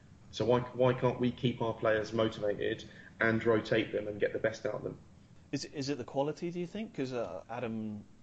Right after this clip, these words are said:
Speaker 2: specifically has said quite a few times that Ralph Krueger was adamant that, you know, we now have two quality players for every position. But yes, we have two players for every position, but it's not like for like. Bertrand gets dropped, you're not bringing in a, a, an international quality left back. You're bringing in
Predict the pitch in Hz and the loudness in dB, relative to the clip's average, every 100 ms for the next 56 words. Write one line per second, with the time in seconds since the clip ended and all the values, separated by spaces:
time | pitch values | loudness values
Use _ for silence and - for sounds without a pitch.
0 | - - 117 120 104 101 117 101 113 98 | -18 -12 -8 -8 -6 -6 -6 -4 -4 -4
1 | 113 110 101 98 95 98 107 104 - 107 | -6 -6 -8 -8 -10 -6 -4 -6 -6 -8
2 | 101 98 104 107 104 101 104 104 104 107 | -8 -6 -6 -6 -8 -8 -8 -6 -6 -4
3 | 110 107 104 104 - 117 104 110 107 107 | -4 -4 -2 -4 -6 -8 -6 -6 -6 -8
4 | 101 110 101 113 101 101 107 107 113 107 | -6 -6 -6 -8 -8 -10 -8 -8 -8 -8
5 | 98 110 117 - - - 127 147 - 131 | -4 -2 -2 -4 -16 -10 -4 -4 -2 -4
6 | 123 135 113 127 113 120 110 104 113 123 | -2 -4 0 0 0 -2 -4 -6 -6 -6
7 | - 101 98 - - 120 156 139 139 - | -6 -8 -8 -8 -8 -4 0 2 2 0
8 | 135 117 - 139 139 - 113 110 - 127 | -2 -2 0 0 0 -4 -8 -8 -6 -6
9 | 98 110 110 127 - 117 117 113 104 107 | -4 -4 -4 -4 -4 -6 -6 -6 -6 -6
10 | 107 104 123 123 123 123 113 - 104 127 | -6 -6 -6 -6 -6 -6 -8 -8 -6 -4
11 | 113 110 110 113 107 98 98 110 117 113 | -4 -4 -6 -4 -4 -6 -6 -8 -6 -6
12 | 110 | -6